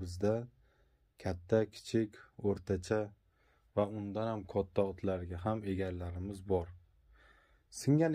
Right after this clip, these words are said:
egarlar bo'lsa kimda, ko'pkarida endi bir ot yiqilib, egarlari sinib qolgan bo'lsa, telefon qilib murojaat qilsangiz,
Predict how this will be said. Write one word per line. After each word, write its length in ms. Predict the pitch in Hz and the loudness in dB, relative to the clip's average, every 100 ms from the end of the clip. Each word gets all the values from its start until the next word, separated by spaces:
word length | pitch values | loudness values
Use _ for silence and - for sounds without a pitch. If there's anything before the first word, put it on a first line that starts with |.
| 139 | 2
egarlar 440 | 131 127 127 135 120 | 4 4 4 2 2
bo'lsa 200 | 117 120 123 - | -2 -2 -2 4
kimda, 340 | 110 104 117 127 135 _ _ _ _ _ _ _ _ _ - | 4 4 0 0 -6 _ _ _ _ _ _ _ _ _ 0
ko'pkarida 640 | 123 - 139 127 107 98 98 98 | 0 4 2 4 2 4 4 2
endi 180 | 101 107 101 | -2 -2 -2
bir 120 | 104 101 _ _ _ _ - - 113 | -6 -8 _ _ _ _ -20 -2 0
ot 100 | 110 104 | 0 0
yiqilib, 500 | 113 - 104 98 101 - - - 104 | 2 4 4 4 -2 -8 -12 -4 2
egarlari 480 | 107 104 101 95 95 | 2 2 0 -2 0
sinib 200 | 113 110 - | 0 2 2
qolgan 280 | 107 98 90 95 | 2 2 -2 -2
bo'lsa, 260 | 95 104 120 - _ _ _ _ _ - | 0 0 0 -4 _ _ _ _ _ -2
telefon 360 | 123 131 131 131 127 | 2 2 2 0 4
qilib 180 | 123 110 | 2 2
murojaat 360 | 110 113 110 104 | 0 0 0 -4
qilsangiz, 500 | 104 95 101 98 104 | -6 -2 -2 -2 -6